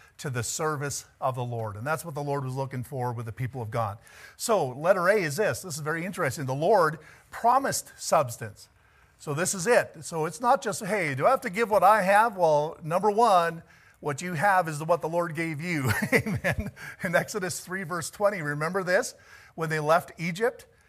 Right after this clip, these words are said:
it says, "And I will stretch out my hand and smite Egypt with all my wonders, which I will do in the midst thereof,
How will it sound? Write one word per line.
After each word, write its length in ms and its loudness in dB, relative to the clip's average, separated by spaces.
it 120 -6
says, 140 -2
"And 100 2
I 80 8
will 120 2
stretch 360 0
out 140 0
my 160 4
hand 440 0
and 120 -4
smite 460 -2
Egypt 440 -6
with 140 -4
all 240 6
my 180 2
wonders, 580 0
which 200 -4
I 140 8
will 140 4
do 280 -2
in 80 -6
the 80 -6
midst 320 -4
thereof, 440 2